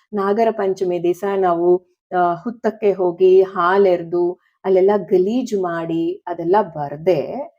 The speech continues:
ನಾವು ಮನೆಯಲ್ಲೂ ಕೂಡ ಆರಾಧನೆ ಮಾಡ್ಕೊಂಡು ಈ ಪುರಾಣ ಕಥೆಗಳಲ್ಲಿ ನಮ್ಮ ನಾಗದೇವತೆಗಳ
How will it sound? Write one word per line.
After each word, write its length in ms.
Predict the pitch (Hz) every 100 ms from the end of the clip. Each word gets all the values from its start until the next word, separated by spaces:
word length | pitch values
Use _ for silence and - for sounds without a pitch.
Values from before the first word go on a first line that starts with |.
| _ _ -
ನಾವು 280 | 226 233 202
ಮನೆಯಲ್ಲೂ 600 | 156 165 233 285 285 311
ಕೂಡ 220 | 277 254 226
ಆರಾಧನೆ 560 | 185 180 190 185 175
ಮಾಡ್ಕೊಂಡು 640 | 160 160 151 160 151 151 147
ಈ 120 | 269
ಪುರಾಣ 460 | - 180 170 220 359
ಕಥೆಗಳಲ್ಲಿ 720 | 370 262 226 208 190 185 208 247
ನಮ್ಮ 300 | 202 180 175 165 147 _ _ _ _
ನಾಗದೇವತೆಗಳ 1000 | 190 180 180 269 311 233 214 202 190 180